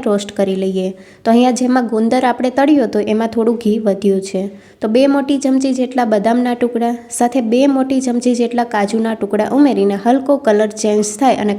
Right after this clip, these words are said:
ક્રિસ્પી થાય ત્યાં સુધી તળી લઈએ. તો અહીંયા ડ્રાયફ્રૂટનો વધારે કલર ચેન્જ નથી કરવાનો. એક ચમચી મગજતરીના બી ઉમેરીએ. હવે ગેસની ફ્લેમ બંધ કરી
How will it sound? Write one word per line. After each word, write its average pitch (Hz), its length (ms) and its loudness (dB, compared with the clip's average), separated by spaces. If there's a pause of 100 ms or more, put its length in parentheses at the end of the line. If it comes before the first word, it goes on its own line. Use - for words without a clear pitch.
ક્રિસ્પી 233 460 -2
થાય 233 240 0
ત્યાં 220 260 0
સુધી 226 340 0
તળી 196 320 2
લઈએ. 185 300 -2 (560)
તો 240 80 0
અહીંયા 240 280 2
ડ્રાયફ્રૂટનો 233 600 0
વધારે 220 440 2
કલર 214 320 0
ચેન્જ 208 300 0
નથી 262 300 0
કરવાનો. 196 400 -2 (420)
એક 254 80 0 (100)
ચમચી 254 380 0
મગજતરીના 226 720 0
બી 214 140 2 (120)
ઉમેરીએ. 220 380 -2 (600)
હવે 247 160 4 (100)
ગેસની 262 380 2
ફ્લેમ 302 260 6
બંધ 226 240 2
કરી 269 200 2